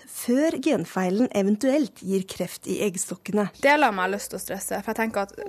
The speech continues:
Speaker 2: det kan godt hende at hvis jeg ikke er gravid i år, så kan jeg få eggstokkreft til neste år. Så derfor har jeg valgt å ta brøstet nå, og så har jeg sagt at med en gang det kommer en unge til,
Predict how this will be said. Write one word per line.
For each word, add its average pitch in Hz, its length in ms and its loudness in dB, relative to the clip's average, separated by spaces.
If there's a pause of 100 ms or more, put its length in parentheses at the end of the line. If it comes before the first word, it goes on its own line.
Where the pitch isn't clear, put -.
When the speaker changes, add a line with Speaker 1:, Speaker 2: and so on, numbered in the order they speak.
(120)
Speaker 2:
det 349 80 4
kan 392 160 4
godt 320 160 6
hende 240 240 2
at 190 160 0
hvis 202 160 -4
jeg 226 240 4
ikke 220 160 0
er 196 140 0
gravid 190 480 0 (100)
i 214 160 2
år, 254 320 4 (400)
så 285 160 2
kan 247 140 6
jeg 202 100 0
få 202 80 2
eggstokkreft 247 600 0
til 285 80 4
neste - 320 0
år. - 100 -6 (400)
Så - 160 2
derfor 254 240 2
har 185 160 4
jeg 175 80 4
valgt 185 240 -2
å - 80 -16
ta 180 140 0 (180)
brøstet 196 480 -2
nå, 302 160 4
og 196 80 0
så 190 240 -2 (1120)
har 214 60 4
jeg 214 160 -2
sagt 208 180 -2
at 196 100 -2
med 202 140 -2
en 202 80 -4
gang 190 160 -4
det 185 80 -4
kommer 196 240 -4
en 180 80 -6
unge 190 160 -8
til, 170 160 -8